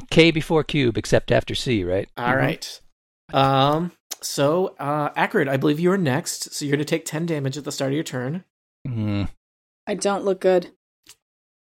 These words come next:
Speaker 2: And, um, you haven't been inside a cube before. It's not great. It's,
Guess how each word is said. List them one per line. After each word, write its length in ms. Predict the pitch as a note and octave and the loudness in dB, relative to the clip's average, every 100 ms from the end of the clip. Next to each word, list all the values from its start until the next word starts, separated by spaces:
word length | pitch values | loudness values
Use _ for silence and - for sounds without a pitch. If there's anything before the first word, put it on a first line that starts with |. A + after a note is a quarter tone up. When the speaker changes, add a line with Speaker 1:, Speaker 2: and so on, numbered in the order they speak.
| _ _ _ | _ _ _
Speaker 2:
And, 580 | D3 C#3 C#3 D3+ F3+ F#3+ | 0 4 4 4 0 -2
um, 520 | D3+ C#3 C#3 C#3+ C#3+ - | -2 0 2 0 -2 -4
you 180 | D3 G3+ | 2 4
haven't 240 | F#3+ F3+ | 4 4
been 140 | D3 C3 | 4 2
inside 260 | B2+ C3 | 2 0
a 60 | A#2+ | 0
cube 200 | - A#2+ | -2 -6
before. 360 | B2 - C3 | -6 -8 -6
It's 160 | D3 C3+ | -6 -4
not 160 | D3 D3 | -2 0
great. 340 | C3 B2+ - | 0 0 -2
It's, 400 | C3+ C3+ - - | -8 -6 -8 -10